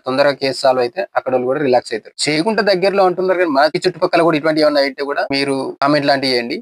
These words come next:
నాకు తెలిసి నేను ఇటువంటి కేసు అయితే ఎక్కడ ఏం లేదు. జనరల్‌గా మనం ఏమి వింటామంటే ఇది, ఆ, అది ఇంతవరకు చెప్పినట్టే మనం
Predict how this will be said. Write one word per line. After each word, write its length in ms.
నాకు 200
తెలిసి 260
నేను 180
ఇటువంటి 380
కేసు 180
అయితే 200
ఎక్కడ 200
ఏం 120
లేదు. 140
జనరల్‌గా 280
మనం 160
ఏమి 80
వింటామంటే 360
ఇది, 180
ఆ, 40
అది 120
ఇంతవరకు 280
చెప్పినట్టే 380
మనం 120